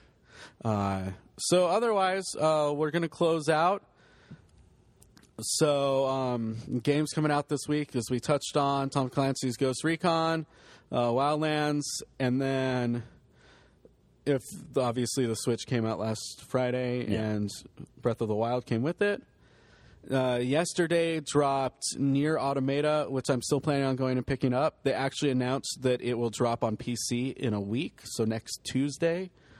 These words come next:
Speaker 1: And so I haven't decided if I'm gonna get it for P C or if I'm gonna get it for my PlayStation yet. Uh, it, it, it's a really good game. I'll talk about it next week because I really enjoy it. And then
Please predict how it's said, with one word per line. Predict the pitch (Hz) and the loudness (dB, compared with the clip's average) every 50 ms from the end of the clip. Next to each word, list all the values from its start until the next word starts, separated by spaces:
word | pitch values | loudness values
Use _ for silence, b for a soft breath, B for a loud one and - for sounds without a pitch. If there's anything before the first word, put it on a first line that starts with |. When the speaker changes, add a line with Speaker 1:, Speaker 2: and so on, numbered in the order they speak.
| B B B B B B B B B B | B B B B B B B B B B
Speaker 1:
And | - 139 127 | 0 0 2
so | - 170 151 | 2 2 2
I | 147 | 4
haven't | 147 147 139 131 | 2 0 0 -4
decided | 131 - - 139 131 131 131 127 120 | -6 -2 0 0 2 2 0 0 -2
if | 117 - | 0 0
I'm | 120 113 | 0 0
gonna | 120 117 113 | 2 0 0
get | 113 117 110 | 0 -2 -2
it | 104 | -2
for | - 110 | -6 -8
P | - - 117 107 | -6 -4 -4 -4
C | - - - 120 113 110 107 107 - - | -4 -2 -2 -2 0 0 -2 -4 -4 -4
or | - 110 107 104 | -4 -2 -2 -2
if | - 117 | -2 -2
I'm | 107 104 | 0 0
gonna | 104 104 | 0 0
get | 101 104 104 | 0 -2 -2
it | 101 - | -4 -4
for | - 104 | -2 -2
my | 98 | -2
PlayStation | 95 - 127 127 139 - - 143 135 - - 143 139 | -2 0 0 0 0 0 0 0 0 0 0 0 2
yet. | 139 139 139 139 131 - B B B B B B B B B B B | 0 0 0 -2 -4 -4 B B B B B B B B B B B
Uh, | - 117 107 107 98 | -2 0 0 0 0
it, | 80 117 123 117 107 - _ _ _ _ _ _ _ - | 0 -2 -2 -2 -4 -8 _ _ _ _ _ _ _ 0
it, | 135 127 123 - _ _ _ _ - - - - _ | 0 0 0 0 _ _ _ _ -12 -12 -12 -4 _
it's | 139 139 131 - | 0 0 2 2
a | 151 139 | 2 2
really | 135 135 131 131 | 2 2 2 0
good | 123 - 135 123 - | 0 0 -2 0 2
game. | 135 123 123 123 127 123 117 120 123 - - | 2 2 2 2 0 -2 -4 -6 -8 -2 0
I'll | 127 120 | 0 0
talk | 117 - 139 127 113 - | 2 2 2 0 2 0
about | 120 107 - 113 110 110 110 | -2 0 0 0 2 0 0
it | 110 107 104 - - - - - - - - - - _ _ _ - - _ | 0 -2 -2 -6 -8 -10 -10 -8 -8 -10 -12 -14 -18 _ _ _ -20 -4 _
next | 123 120 123 117 - - - - | 0 2 2 0 -2 -4 -6 -2
week | 123 120 117 117 113 - - - - b b b b b b b b b b b b - 120 | 0 0 0 0 -4 -6 -14 -20 -20 b b b b b b b b b b b b -8 -4
because | 113 120 113 - 120 110 104 107 | -2 -2 0 0 0 0 0 0
I | 107 113 110 | 0 0 0
really | 107 104 107 110 107 107 104 107 | 0 0 0 0 0 0 0 0
enjoy | 101 98 95 95 107 101 101 104 | 0 0 0 0 0 0 2 0
it. | 101 101 107 - - B B B B B - _ B B B B B B B B B | 0 0 -2 -4 -6 B B B B B -20 _ B B B B B B B B B
And | 117 113 107 110 | -2 -2 0 0
then | 113 113 110 110 107 107 107 104 104 104 B | 0 0 0 0 0 0 0 -2 -2 -4 B